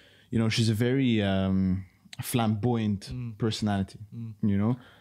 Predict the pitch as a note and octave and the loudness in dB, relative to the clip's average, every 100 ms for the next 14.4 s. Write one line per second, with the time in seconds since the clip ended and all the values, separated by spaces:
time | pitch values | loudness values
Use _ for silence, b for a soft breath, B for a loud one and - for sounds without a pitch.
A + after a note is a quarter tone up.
0 | B - G#2 G#2 G2+ G2 G2 F#2+ - G#2+ | B -4 0 2 2 2 0 -2 -4 -2
1 | A#2+ B2+ B2 A2+ - A2+ G2+ A2+ G#2+ G#2 | 0 2 2 0 -2 -2 0 0 0 0
2 | G#2 G#2+ A2 A2 G#2+ G2+ G2 F#2+ F#2 - | 0 0 -2 0 -2 -2 -4 -4 -8 -6
3 | G#2+ G2+ G2 - A2+ G#2+ G2 F#2+ - - | -2 -2 -2 -2 0 2 0 -2 -4 -2
4 | G#2+ G2+ G2 G2 F#2+ G2 G#2+ G#2 G2 - | 0 0 0 0 0 0 0 0 -4 0
5 | A#2 G#2+ G2 G#2+ G2+ G2 F#2 - G2 F#2+ | 2 2 0 0 0 -4 -4 -2 -2 -2
6 | - G2 F#2+ B B B B F#2+ G#2 G#2 | -2 -2 -4 B B B B -2 0 2
7 | G2 F#2 F#2 G#2 F#2+ F#2 F#2 F2 B B | 2 0 -2 -2 -2 0 -2 -6 B B
8 | B B A2+ A#2+ A2 A#2+ G2+ b b b | B B 0 2 2 2 0 b b b
9 | b b - A#2 A2+ D3 A#2+ B2 B2 A#2+ | b b -2 -2 2 0 2 2 2 -2
10 | A2 - - G#2 - C3+ A#2+ A2 G#2+ - | -4 -14 -10 -8 -4 -2 0 -2 -2 -4
11 | G#2+ G#2+ A2 - G2 G#2+ G2 b b b | -2 0 -2 -6 -4 -4 -4 b b b
12 | b b b b - - - G#2+ - C3+ | b b b b -20 -16 -4 -2 0 2
13 | C3 G#2 A#2+ A#2+ - - A#2 A2 A2 G#2 | 2 2 2 2 -2 -2 0 2 0 0
14 | G#2+ G#2 G#2 - | 0 2 0 -4